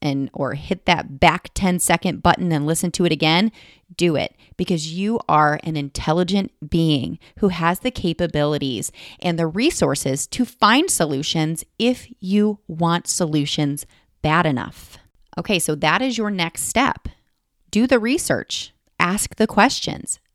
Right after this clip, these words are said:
seek solutions, and write them down. Or right now, if you are in the middle, let's say you're sitting down at your kitchen table and you are listening to this podcast and you're doing the things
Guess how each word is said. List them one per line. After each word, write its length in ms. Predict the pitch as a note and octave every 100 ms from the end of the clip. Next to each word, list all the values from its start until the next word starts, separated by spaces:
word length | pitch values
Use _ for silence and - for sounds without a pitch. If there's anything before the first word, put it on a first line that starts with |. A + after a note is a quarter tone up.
| _
seek 400 | - - D#3+ D3
solutions, 760 | - G3+ G3 C#4+ - C3+ - - -
and 260 | F3 D#3+
write 300 | E3+ E3 F3
them 180 | - F3+
down. 360 | F3 A3+ F3 C#3 - - -
Or 160 | - G3+
right 260 | F#3 A3+ -
now, 280 | G#3+ C#4
if 140 | G3+ -
you 120 | F3+
are 140 | F3 E3
in 140 | F3+
the 60 | E3+
middle, 360 | F3 G#3+ F3
let's 220 | D#3+ E3+
say 160 | - F3
you're 300 | E3+ D3 F3+
sitting 340 | - F3 F#3+
down 180 | F#3 F3+
at 60 | E3+
your 100 | E3+
kitchen 320 | - G3 F#3
table 380 | F3 F#3+ G3 D#3
and 160 | D#3+ D3+
you 120 | E3+
are 100 | D#3+
listening 320 | D#3 F3+ G#3
to 80 | F#3+
this 160 | E3+ -
podcast 580 | - F3 - A3 G#3+
and 120 | F3+ D#3+
you're 100 | D3+
doing 400 | D3 F#3 G3+ G3
the 100 | F3
things 560 | - G#3+ D#3+ C#3+ D3